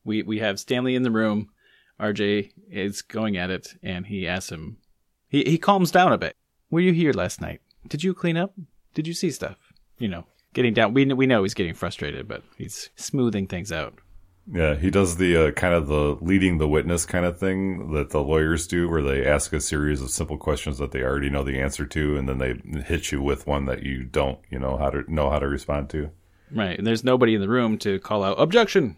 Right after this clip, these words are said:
Speaker 1: because they don't care.
Speaker 2: <laughs> I hope you checked.
Speaker 1: <laughs>
Speaker 2: I guess I, that's, how often are we supposed to do this? I, I, that was, uh, like, a little, um, tip of the hat to the guys over at Star Wars Minute who kind of pioneered the format of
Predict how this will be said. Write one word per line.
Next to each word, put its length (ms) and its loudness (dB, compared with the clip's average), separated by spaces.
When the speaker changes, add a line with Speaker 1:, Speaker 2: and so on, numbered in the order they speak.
Speaker 1:
because 320 -2
they 160 0
don't 160 -2
care. 180 -6
Speaker 2:
<laughs> 40 -10
I 160 4
hope 180 4
you 60 2
checked. 340 -4
Speaker 1:
<laughs> 120 0
Speaker 2:
I 100 6
guess 200 10
I, 160 10
that's, 500 0
how 440 0
often 240 4
are 100 6
we 80 6
supposed 240 2
to 60 -2
do 160 4
this? 200 4
I, 380 6
I, 280 4
that 160 6
was, 200 6
uh, 100 6
like, 200 2
a 40 2
little, 540 0
um, 540 -2
tip 160 -4
of 60 -6
the 80 0
hat 280 2
to 300 -2
the 320 -2
guys 360 0
over 160 -2
at 80 -6
Star 180 0
Wars 220 -2
Minute 260 -4
who 560 -6
kind 160 -2
of 80 -4
pioneered 580 -2
the 220 -4
format 540 -4
of 440 -6